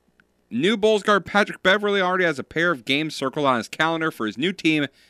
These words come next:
and both of them are against the Lakers. As he discussed his addition to the Bulls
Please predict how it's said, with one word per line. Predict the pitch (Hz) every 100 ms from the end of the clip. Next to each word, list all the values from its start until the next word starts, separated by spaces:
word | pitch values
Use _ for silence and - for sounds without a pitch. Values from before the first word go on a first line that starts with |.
| _ -
and | 90 82
both | 127 139 101
of |
them | 95 92 92
are | 87 98
against | 98 92 90 -
the | 101 92
Lakers. | 92 92 95 - 82 73 - _ _ _
As | 85 90 90 -
he | 104
discussed | 92 - 123 117 -
his | 101
addition | 104 113 - 117
to |
the | 101
Bulls | 95 120 107